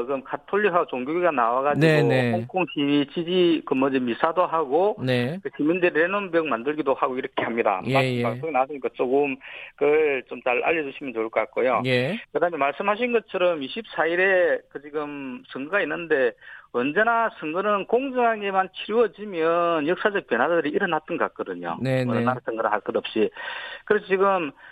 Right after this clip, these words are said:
Speaker 1: 공정선거가 치러질 거냐 이게 지금 관건인 것 같고요. 만약
Speaker 2: 네.
Speaker 1: 그렇게 되면 뭐 피플 파워를 실감하지 않을까 이런 생각이 듭니다.
Speaker 2: 음,
Speaker 1: 그런데
Speaker 2: 예.
Speaker 1: 그 지금 공정선거의 가능성은 아주 낮아질 거예요. 예를 들면 한국에서 잘 알려져 있는 조시아웡 이런 사람들 결국은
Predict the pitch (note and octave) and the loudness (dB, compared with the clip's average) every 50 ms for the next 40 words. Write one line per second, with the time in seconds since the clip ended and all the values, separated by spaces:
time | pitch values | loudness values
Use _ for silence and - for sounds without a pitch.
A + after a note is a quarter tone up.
0 | - - _ _ - G3 A3+ B3+ C4 B3+ B3 A3+ - F#3+ F3+ E3 E3 F3+ D#3+ - | -20 -20 _ _ -2 0 0 2 2 2 0 0 -2 -4 0 2 2 2 2 0
1 | - - A#3 C4 A#3 E3 C#3+ B2+ - G3+ G#3 G#3 E3 C3 C3+ D#3 E3+ E3 F3 E3 | -2 0 2 2 2 0 -2 -6 -6 -2 0 2 2 2 2 0 -2 0 0 2
2 | C#3 B2 B2+ C3 C#3+ D3 C#3 C3+ B2 A2+ G#2+ G2+ G#2 - - _ _ - C#3 C#3 | 4 4 4 4 4 4 4 4 4 4 2 0 -4 -6 -10 _ _ -14 -12 -12
3 | C#3+ A#2+ - E3+ G3 G3+ - F#3 E3 C#3+ B2 A2+ F#2+ F#2+ - - A#2 B2 C3+ B2 | -8 -4 -2 -2 -2 -2 -4 -6 -6 -2 -2 0 0 0 0 0 2 2 2 2
4 | G#2+ G#2 A2+ B2+ B2 A#2 A2+ A#2 B2+ - - - D#3+ - F#3+ F#3+ F3+ E3 D3+ D3 | 2 2 0 2 0 0 -2 -4 -6 -8 -6 -6 -2 -2 0 0 2 2 2 2
5 | C3+ - - - - _ - - G3+ G3+ F#3+ - - - G3 F#3+ F#3 E3+ D#3 D3+ | 0 0 -4 -14 -20 _ -4 -2 -2 -2 -2 -2 -2 0 0 2 2 2 2 2
6 | D3+ D3+ D3+ C#3+ C3+ C3 - - - F#3+ F#3 G3+ G3+ G3+ G3 E3+ C3 A#2+ C3+ D#3+ | 2 2 2 2 0 0 -2 -4 -4 -2 0 0 0 2 2 0 0 0 -2 -2
7 | - - C3+ D3+ F3 E3 - D#3+ D3 A#2+ A2 - A#2 A2+ A2+ B2+ G#2+ F2 B2+ B2+ | 0 0 0 0 -2 -4 -4 -2 -2 -2 -2 -2 -4 -4 -4 -2 -2 -2 -4 -6
8 | C3+ C3 B2+ C3 C3+ C3+ C#3 C#3 C3+ A#2+ - - _ _ _ - - - - - | -6 -6 -6 -4 -2 0 2 2 4 2 2 0 _ _ _ -20 -20 -20 -20 -20
9 | - _ _ _ _ _ _ _ _ - D3+ - - E3 D#3 - F#3 G#3 B3 B3+ | -20 _ _ _ _ _ _ _ _ -2 -2 -2 -2 -6 -4 -2 0 0 2 2
10 | B3 B3 A3+ - - E3 C#3+ D#3 D#3 - A2+ A2 E3 F3+ C#3+ - G#3+ F#3+ F3+ - | 2 0 0 -2 -4 -2 0 0 0 -2 -4 -4 -4 -4 -4 -4 -2 -2 0 0
11 | - E3+ F#3 E3+ F#3 G#3 G#3+ F#3 C3 A2 - - B2 A2+ G#2+ A2 C3+ D#3 F#3+ G3+ | 0 0 0 2 2 2 2 0 -2 -2 -2 0 0 2 2 2 2 2 2 0
12 | G3 G3 F#3+ F#3 F3+ F3+ F#3 F#3 F3+ E3 D3+ C#3 B2+ A#2+ - G#3 A3 G#3 G3 F3+ | 0 -2 -4 -4 -2 0 0 2 2 2 2 0 0 0 -2 -4 -2 -2 -2 -2
13 | C#3 A#2+ - - A2+ A#2 B2 A2 E3+ F#3 F#3 E3+ D3 C#3 C3+ C#3 C3 B2 - - | -2 -4 -4 -2 0 0 2 2 2 2 0 0 -2 0 0 0 -2 -2 -2 0
14 | A2+ A#2 B2+ - - E3+ E3 E3+ E3+ F3 F3+ D#3+ D#3 E3 F3 E3+ - D#3+ C#3+ C3+ | 0 0 0 0 0 0 2 2 2 0 -2 -2 -2 -2 -4 -2 -2 -2 -4 -4
15 | A#2+ - - F#3 G3+ G#3+ G3+ | -4 -4 -2 -2 0 0 0